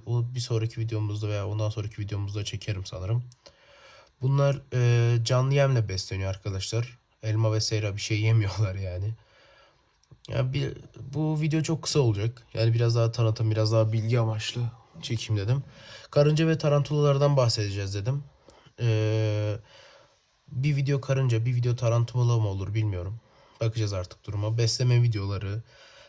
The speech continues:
e, sonra çiftleştirme ile alakalı bilgiler. Hiç çiftleştirme yapmadım.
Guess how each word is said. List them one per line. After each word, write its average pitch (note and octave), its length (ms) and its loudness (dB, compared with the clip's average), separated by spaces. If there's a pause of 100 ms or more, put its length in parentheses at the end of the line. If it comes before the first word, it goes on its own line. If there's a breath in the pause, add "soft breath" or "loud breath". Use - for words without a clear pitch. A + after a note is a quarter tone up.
(220 loud breath)
e, F#2+ 360 -4
sonra G#2+ 280 -2
çiftleştirme A2+ 680 0
ile G#2+ 100 2
alakalı G#2 460 -2
bilgiler. F#2+ 360 -6
Hiç A2 140 -4
çiftleştirme G#2+ 500 -4
yapmadım. G2 420 -4